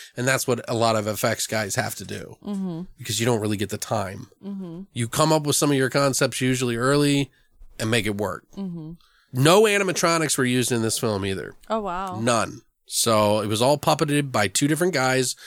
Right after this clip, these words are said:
Speaker 1: the one guy with no legs and the one guy with <laughs> legs.
Speaker 2: <laughs>
Speaker 1: Uh, the guy with no legs, there's a funny story he was telling. I think his name was something Rhodes,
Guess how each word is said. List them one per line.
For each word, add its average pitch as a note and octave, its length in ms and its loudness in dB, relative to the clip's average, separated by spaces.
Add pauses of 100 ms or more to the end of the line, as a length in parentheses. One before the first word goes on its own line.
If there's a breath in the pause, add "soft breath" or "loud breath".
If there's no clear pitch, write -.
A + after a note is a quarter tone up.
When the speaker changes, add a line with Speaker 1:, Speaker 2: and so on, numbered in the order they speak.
(280 loud breath)
Speaker 1:
the A2 100 -2
one B2+ 460 4
guy B2+ 220 4
with A#2 160 0
no B2+ 180 4
legs C#3 320 4
and A#2 140 0
the - 20 0
one A2+ 140 2
guy A2+ 180 2
with A#2+ 300 2
<laughs> D3+ 100 4
legs. B2+ 380 -2 (240 loud breath)
Speaker 2:
<laughs> B3+ 240 -6
Speaker 1:
Uh, B2 260 4
the A#2+ 100 2
guy D#3+ 180 4
with F#3 100 6
no D3+ 260 6
legs, A#2+ 460 4
there's C#3 220 2
a B2+ 60 0
funny D#3 280 2
story C#3 380 4
he A#2+ 100 4
was A2 180 2
telling. G#2 520 2 (280 loud breath)
I A#2 60 -6
think C#3 180 4
his A#2 140 2
name A#2 220 4
was G2+ 120 2
something A#2+ 360 2
Rhodes, A2+ 720 2